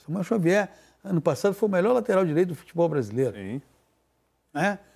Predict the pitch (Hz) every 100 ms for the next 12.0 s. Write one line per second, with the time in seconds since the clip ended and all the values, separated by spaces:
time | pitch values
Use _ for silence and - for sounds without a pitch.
0 | _ _ - 151 135 196 202 - 160 123
1 | - 190 190 - 123 - 175 160 123 -
2 | - - 175 226 220 165 208 175 156 160
3 | 202 160 220 - 214 151 131 196 190 185
4 | 160 139 185 180 147 185 170 - - _
5 | _ _ - 143 143 165 151 143 165 208
6 | 233 - _ _ _ _ 139 135 131 131
7 | 131 127 123 120 117 117 113 107 107 120
8 | 151 _ _ - 165 151 160 147 147 123
9 | 156 208 214 - _ _ _ - 170 147
10 | 165 165 156 117 98 - _ _ _ _
11 | 156 156 196 160 247 208 - 196 180 156